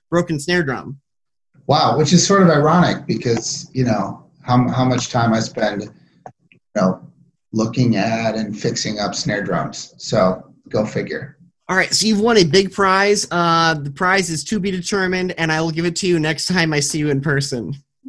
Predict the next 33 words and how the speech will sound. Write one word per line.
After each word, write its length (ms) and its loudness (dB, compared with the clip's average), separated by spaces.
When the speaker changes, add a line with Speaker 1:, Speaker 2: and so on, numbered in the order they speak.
Speaker 2:
That 240 0
sounds 460 2
awesome. 520 0
I 60 -6
Speaker 1:
For 120 -4
Speaker 2:
can't 100 2
Speaker 1:
winning 240 2
Speaker 2:
wait 120 -6
Speaker 1:
the 60 -8
game. 220 0
Speaker 2:
for 60 -6
that. 260 -6
Speaker 1:
All 140 2
right, 180 2
Mister 260 -2
P. 480 -2
Um, 400 4
before 280 0
I 60 6
let 120 2
you 80 2
go, 500 2
do 160 -2
you 140 0
have 360 -2
any 520 2
sort 440 -2
of 300 0
advice 880 0
or 280 -2
any 320 2
sort 340 0
of, 240 -4